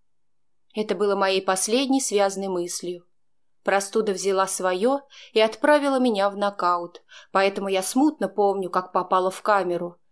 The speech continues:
но точно не сразу. Отчетливо в память врезалась резкая перемена запаха. Как только меня завели в здание сизо, в нос ударил тошнотворный запашина затхлого сигаретного дыма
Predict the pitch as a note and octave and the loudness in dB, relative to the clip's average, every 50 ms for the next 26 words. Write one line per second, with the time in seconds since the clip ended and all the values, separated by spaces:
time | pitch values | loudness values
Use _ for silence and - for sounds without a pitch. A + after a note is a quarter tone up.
0 | _ _ - G3+ G3+ G3 G3+ C4+ C#4+ D#4 - - A3+ G#3+ G#3 G3 G3 - G3 F3+ | _ _ 0 0 0 2 2 2 0 2 0 -2 -2 -2 -2 -2 -2 -2 0 0
1 | E3+ E3+ E3 E3 - E3+ E3+ - _ _ _ _ _ _ _ _ _ _ _ _ | 0 0 0 -2 -8 -10 -10 -12 _ _ _ _ _ _ _ _ _ _ _ _
2 | _ - F#3+ F#3 G3 - B3 A#3+ B3 B3 A3 A3+ G#3 G#3 G#3 - - A3 G#3+ G#3+ | _ -4 -4 -2 0 2 2 2 2 2 0 0 0 0 -4 -2 0 2 2 2
3 | A3 G#3+ G#3+ - G3+ G#3+ G#3 G#3 G3+ G#3 G3+ G3+ G3 - G#3+ G#3 A3 A3+ - - | 2 -2 -6 -2 0 2 2 2 0 -2 -4 -4 -2 0 2 2 2 0 0 -2
4 | - A3+ A3 - A3 G#3 G3 F#3+ F#3+ F#3+ F#3+ F#3+ F#3 F3 F#3+ E3+ F3 - - E3+ | -4 -4 -2 -2 -4 -2 -2 -2 -2 -4 -4 -4 -4 -2 -2 -2 -2 -2 -10 -14
5 | - - F3 F3 _ _ _ _ _ _ _ _ _ _ _ _ _ _ - - | -12 -12 -14 -14 _ _ _ _ _ _ _ _ _ _ _ _ _ _ -4 -2
6 | G3 G3 - - - A3 A3+ A#3 A3+ - G#3+ G3 F#3+ G3+ G3+ G#3 G3+ G3+ G3+ F#3+ | -2 -2 -2 -2 2 2 2 2 0 -2 -6 -6 -4 -2 -2 -2 -2 -2 -2 -2
7 | G#3 G3+ G#3+ A3 G#3 - - - G3 G3+ G3+ G3+ F#3 F3 - - - G3 F#3 F#3 | 0 0 0 -2 -2 -4 -2 0 2 2 2 0 -4 -6 -6 -4 -4 -4 -4 0
8 | G3+ A3 A#3 B3+ B3 - _ _ _ _ _ _ _ _ - F#3+ G3 A3 A#3+ B3+ | 0 0 0 -2 -6 -10 _ _ _ _ _ _ _ _ -8 -2 2 4 4 4
9 | C4+ C4 - C4+ A#3 B3+ B3 B3 B3 A#3+ A#3 A#3 - G3 - - - F#3+ F#3 - | 2 2 -2 -4 0 2 2 2 2 0 -2 -2 -2 -2 -2 -2 -2 -4 -4 -4
10 | G3 F#3+ A#3 A#3+ B3 A#3 B3 A#3+ A3 A#3 A#3 - G3+ G3 - - A3 A3 G#3+ G3+ | -2 2 2 2 4 2 0 0 0 -2 0 0 0 0 0 0 0 0 0 -2
11 | F#3 - F#3 F#3 G3+ G3+ - - A3 G#3 G3 G3+ - - F3 F#3+ F3+ F3+ F#3 F#3+ | -4 0 2 2 2 2 -2 -4 -4 -4 -4 -4 -4 -4 -2 0 0 0 0 -2
12 | F#3+ - G3+ G3+ G3 G3 F3 F3 G3 F3 E3+ F3 E3+ F3 - | -4 -4 -8 -4 -4 -6 -2 -2 -2 -2 -2 -6 -6 -8 -14